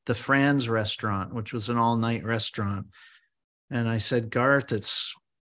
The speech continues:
it's three thirty in the morning, man. I don't think I can." And he goes, "Kevin,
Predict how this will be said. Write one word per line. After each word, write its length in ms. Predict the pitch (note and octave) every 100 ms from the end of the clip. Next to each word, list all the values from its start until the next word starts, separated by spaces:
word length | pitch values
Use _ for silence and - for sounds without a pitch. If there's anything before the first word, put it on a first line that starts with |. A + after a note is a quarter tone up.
| _ A#2
it's 200 | A2+ -
three 260 | D3 C#3+
thirty 420 | - C3+ C3 B2+
in 140 | A#2+ A2+
the 60 |
morning, 480 | G#2+ A2+ C3+ C3+ A2+
man. 240 | A2 A#2 A#2+
I 80 | A#2
don't 260 | B2 A#2+ A#2+
think 220 | A#2+ A#2
I 80 | G#2+
can." 580 | - C3 C#3 A2+ A2 - - - - _ -
And 220 | A2+ A2+
he 80 | A2+
goes, 260 | A2+ G#2+
"Kevin, 600 | - - B2 E3 E3+ E3